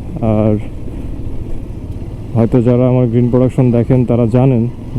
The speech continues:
যে গ্রিন প্রোডাকশন YouTube চ্যানেল পাবনা জেলাতেই বেশি কাজ করে। আর আমার এই হিউম্যানিটি by সবুজ এই পেজে বা এই চ্যানেলে আমি মাঝে মধ্যে আর কি আপনাদের সাথে দু একটা ভিডিও শেয়ার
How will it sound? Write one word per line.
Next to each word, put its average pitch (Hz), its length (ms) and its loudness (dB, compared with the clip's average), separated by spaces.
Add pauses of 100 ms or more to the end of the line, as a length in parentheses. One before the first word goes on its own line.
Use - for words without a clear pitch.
যে 107 120 4
গ্রিন 110 240 2
প্রোডাকশন 117 680 2
YouTube 110 340 0
চ্যানেল 113 340 4 (580)
পাবনা 117 280 2
জেলাতেই 123 500 2
বেশি 123 240 2
কাজ 123 140 2 (140)
করে। 127 180 2 (920)
আর 117 80 2
আমার 127 240 4 (1080)
এই 123 140 4
হিউম্যানিটি 151 520 4
by 160 220 4
সবুজ 151 320 2
এই 151 240 4
পেজে 147 340 4
বা 147 180 2
এই 147 120 2
চ্যানেলে 151 640 2 (920)
আমি 214 160 4
মাঝে 170 280 4
মধ্যে 180 320 2
আর 156 120 2
কি 151 340 2
আপনাদের 139 340 2
সাথে 147 240 2
দু 127 120 4
একটা 135 200 2
ভিডিও 127 280 2
শেয়ার 156 320 2